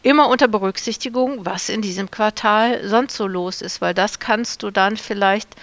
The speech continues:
ähm, ne, am Anfang des Quartals vielleicht schon absehen, ne, ob du Urlaub machst oder welche äußeren Bedingungen dich jetzt unterstützen oder verhindern, wie private Verpflichtungen.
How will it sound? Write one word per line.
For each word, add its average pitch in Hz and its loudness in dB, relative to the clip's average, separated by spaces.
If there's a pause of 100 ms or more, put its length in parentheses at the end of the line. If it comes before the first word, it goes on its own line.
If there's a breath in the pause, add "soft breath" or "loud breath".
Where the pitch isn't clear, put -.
(300 loud breath)
ähm, 196 0
ne, 208 2
am 190 0
Anfang 220 -2
des 214 -6
Quartals 190 0
vielleicht 185 -2
schon 190 -4 (300 loud breath)
absehen, 180 -2
ne, 202 0
ob 190 -6
du - -10
Urlaub 196 0
machst 180 -2
oder 180 0
welche 190 -4
äußeren 190 -2
Bedingungen 190 -4
dich 208 -2
jetzt - -2 (300 loud breath)
unterstützen 214 -4
oder 190 -2 (400 loud breath)
verhindern, 254 2 (100)
wie 185 -8
private 214 0
Verpflichtungen. 196 -4